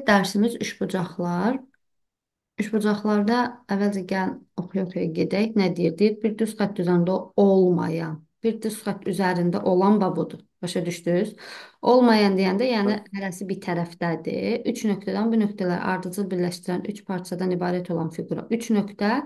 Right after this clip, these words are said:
Speaker 1: və bunları birləşdirən üç parça. Bu fiqura üçbucaq deyilir. Yadınızda qalsın ki, e,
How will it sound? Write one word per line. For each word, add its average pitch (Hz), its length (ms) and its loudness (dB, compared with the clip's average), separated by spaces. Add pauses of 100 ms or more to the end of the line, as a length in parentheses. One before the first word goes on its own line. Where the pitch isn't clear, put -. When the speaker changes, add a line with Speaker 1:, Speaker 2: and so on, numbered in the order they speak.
(440)
Speaker 1:
və 208 100 -2
bunları 208 400 4
birləşdirən 185 880 0 (720)
üç 285 320 2
parça. 180 540 0 (680)
Bu 285 160 4
fiqura 247 320 6
üçbucaq 202 560 -2
deyilir. 208 640 2
Yadınızda 226 480 2
qalsın 214 420 -2
ki, 202 240 0 (360)
e, 196 120 0